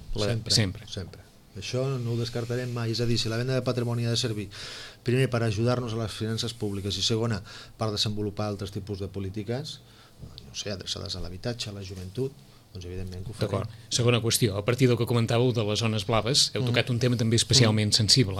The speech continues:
Speaker 2: Mhm.
Speaker 1: Enteneu d'alguna forma que, que s'ha de trobar la manera de, mm, no ho sé,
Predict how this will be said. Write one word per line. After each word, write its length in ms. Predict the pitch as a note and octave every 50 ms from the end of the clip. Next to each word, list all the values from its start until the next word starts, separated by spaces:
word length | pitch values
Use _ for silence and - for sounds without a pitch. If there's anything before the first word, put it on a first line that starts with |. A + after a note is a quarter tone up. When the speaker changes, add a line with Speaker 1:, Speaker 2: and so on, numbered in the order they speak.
| B2
Speaker 2:
Mhm. 160 | B2 A#2+ C3+ C#3 - - - - - - - - - - G3 - - C#3+
Speaker 1:
Enteneu 300 | C3 A2+ C#3+ D#3+ G#3+ G#3
d'alguna 260 | D#3 C3+ C3 B2+ A#2
forma 320 | - C3+ B2 B2+ C3+ C3 B2+
que, 280 | C3 B2+ A2+ G#2 G2+ -
que 80 | - A2
s'ha 160 | - C3+ B2
de 80 | B2
trobar 220 | A2+ B2 A#2+ A#2+ A2
la 80 | A2+
manera 240 | A2+ A2+ A#2 A#2 A#2+ A#2+
de, 140 | B2+ C#3 C#3 - - -
mm, 440 | D#3+ C3 B2+ A#2 A2 G#2+ G2+ G#2+ -
no 60 | C#3
ho 40 | C3+
sé, 200 | - - G2+ -